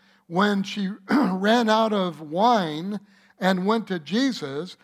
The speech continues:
was because Mary was a relative or sister, and maybe she was in charge of the, of the refreshments. See, what we need to understand that these revelations and these encounters with the Lord Jesus is in normal life.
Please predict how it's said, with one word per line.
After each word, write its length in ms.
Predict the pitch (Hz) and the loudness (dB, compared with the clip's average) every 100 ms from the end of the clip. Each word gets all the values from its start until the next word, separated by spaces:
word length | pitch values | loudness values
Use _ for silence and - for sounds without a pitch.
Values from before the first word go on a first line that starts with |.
| _ - | _ -2
was 220 | 208 180 | 0 0
because 500 | 208 208 214 208 185 | -4 0 0 0 -2
Mary 540 | 196 254 294 220 190 | 2 2 2 2 0
was 260 | 185 185 165 | -2 -4 -4
a 40 | |
relative 760 | 180 185 262 262 262 165 185 180 | -2 4 4 4 0 -2 -2 -4
or 100 | 160 | -6
sister, 800 | - - 277 - - 135 165 202 _ _ _ _ | -8 -4 -4 -4 -8 -8 -8 -10 _ _ _ _
and 180 | 165 175 | -4 2
maybe 300 | 208 269 269 | 4 4 2
she 240 | - 233 233 | -2 -2 2
was 260 | 226 220 | 2 2
in 160 | 214 196 | -2 -4
charge 580 | - 254 269 208 196 214 | -6 0 0 0 -2 -2
of 120 | 214 | -2
the, 80 | 214 | -2
of 300 | 254 208 202 | -2 -2 0
the 100 | 220 | -2
refreshments. 880 | 226 220 240 226 208 156 117 - - _ - - | -2 -2 -2 -2 -6 -10 -10 -20 -20 _ -20 -10
See, 220 | - 262 | -4 2
what 220 | 262 294 | 4 4
we 120 | 311 | 2
need 220 | 285 285 233 | 2 2 4
to 100 | 262 | 4
understand 720 | 247 208 - 254 254 196 190 | 4 -4 -2 0 2 0 -4
that 160 | 196 | -4
these 260 | 247 262 180 | -2 -2 0
revelations 960 | 226 247 214 202 262 - 180 160 175 - _ - | 2 2 2 2 2 0 -6 -8 -10 -14 _ -2
and 140 | 202 | 2
these 180 | 247 190 | 2 0
encounters 800 | 196 - 240 269 269 202 190 180 | -4 -2 2 2 2 0 -4 -2
with 160 | 196 | -2
the 100 | 202 | -2
Lord 340 | 185 226 220 - | 2 4 4 0
Jesus 760 | 208 269 254 165 151 165 160 - - - 262 | -2 0 0 -2 -4 -4 -8 -18 -20 -8 2
is 280 | 233 240 | 4 4
in 200 | 247 233 | 2 2
normal 420 | 220 226 233 220 214 | 4 4 4 2 2
life. 640 | 220 214 143 - - - | 0 0 -6 -12 -20 -20